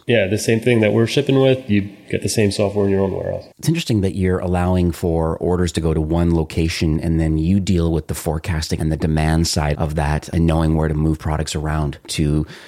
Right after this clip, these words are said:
Speaker 2: geographical areas. I mean, there could be weather-dependent product that is selling better in, in one market versus another, and I guess you kind of understand that analytics and kind of can make the appropriate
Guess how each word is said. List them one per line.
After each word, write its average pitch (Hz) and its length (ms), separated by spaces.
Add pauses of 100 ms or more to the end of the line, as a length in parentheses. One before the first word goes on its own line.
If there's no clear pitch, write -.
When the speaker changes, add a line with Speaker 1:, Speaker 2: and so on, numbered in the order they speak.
(140)
Speaker 2:
geographical 85 680
areas. 80 420
I 82 40
mean, 78 300
there 90 120
could 90 160
be 80 220 (240)
weather-dependent 82 800
product 85 600 (320)
that 73 180 (160)
is 78 180
selling 85 340
better 82 300
in, 76 220
in 80 260
one 85 240
market 80 380
versus 78 320
another, 78 420
and 73 220
I 76 40
guess 76 220
you 76 80
kind 78 160
of 73 60
understand 80 840 (140)
that 73 220
analytics 73 500
and 71 160
kind 73 160
of 71 80 (220)
can 78 120
make 76 200
the 78 100
appropriate 78 380